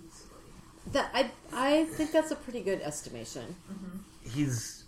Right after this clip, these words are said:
Speaker 3: wowed by the fact that drone strikes look like Call of Duty.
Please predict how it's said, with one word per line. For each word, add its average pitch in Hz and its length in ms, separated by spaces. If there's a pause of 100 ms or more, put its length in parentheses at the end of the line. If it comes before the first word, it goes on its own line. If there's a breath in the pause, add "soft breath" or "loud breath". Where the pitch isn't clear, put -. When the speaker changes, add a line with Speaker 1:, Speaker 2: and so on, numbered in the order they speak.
(140)
Speaker 3:
wowed 117 760
by 101 360
the 104 140
fact 104 460
that 107 240
drone 110 360
strikes 107 440
look 104 280
like 101 180
Call 95 260
of 92 120
Duty. 82 360